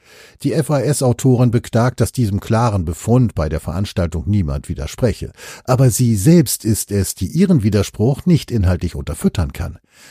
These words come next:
Der Verweis auf Zeithistoriker, die das Rechtfertigungsnarrativ des Putin-Regimes bereits vielfach widerlegt hätten,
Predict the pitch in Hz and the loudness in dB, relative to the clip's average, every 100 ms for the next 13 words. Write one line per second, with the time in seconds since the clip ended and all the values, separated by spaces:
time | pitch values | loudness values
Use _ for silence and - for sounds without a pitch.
0 | - 165 147 135 127 147 123 113 - - | -4 0 2 4 4 2 2 0 0 -8
1 | - 101 113 - 104 - - 98 131 113 | -4 -4 -4 -2 -2 -2 -2 2 4 2
2 | 101 104 82 82 78 76 - 85 - - | 0 0 0 -2 -4 -6 -6 -6 -8 -8
3 | - 80 - 80 87 85 - 90 87 - | -4 -4 -2 -2 -2 -2 -2 0 -2 -2
4 | 101 101 - - - 113 131 107 95 90 | -2 -2 -2 -6 -2 0 2 2 2 2
5 | 73 101 110 - 95 92 - - 120 170 | 2 2 0 0 -2 -2 -4 -2 2 4
6 | - 101 - 98 90 110 131 - 127 131 | 2 -2 -2 -2 0 0 -2 -4 -2 0